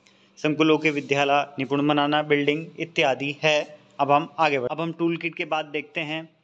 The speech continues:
निपुण लक्ष्य ऐप द्वारा विद्यालय के सभी बच्चों का आकलन किया जाना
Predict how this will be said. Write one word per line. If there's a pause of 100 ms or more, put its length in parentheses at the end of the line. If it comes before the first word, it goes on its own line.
(120)
निपुण
लक्ष्य
ऐप
द्वारा
विद्यालय
के
सभी
बच्चों
का (460)
आकलन
किया
जाना